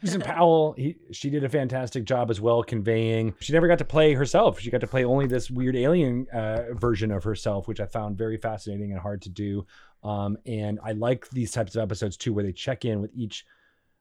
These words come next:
Speaker 1: uh, of the characters and kinda see how they are dealing with the events.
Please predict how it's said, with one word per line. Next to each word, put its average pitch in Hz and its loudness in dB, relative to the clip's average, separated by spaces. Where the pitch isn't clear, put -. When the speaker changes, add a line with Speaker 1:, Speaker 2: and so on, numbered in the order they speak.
Speaker 1:
uh, 107 -2
of 113 -4
the 107 -6
characters 107 -2
and 95 -4
kinda 107 -6
see 120 -4
how 117 0
they 110 4
are 104 0
dealing 101 -2
with 92 -4
the 98 -4
events. 98 -4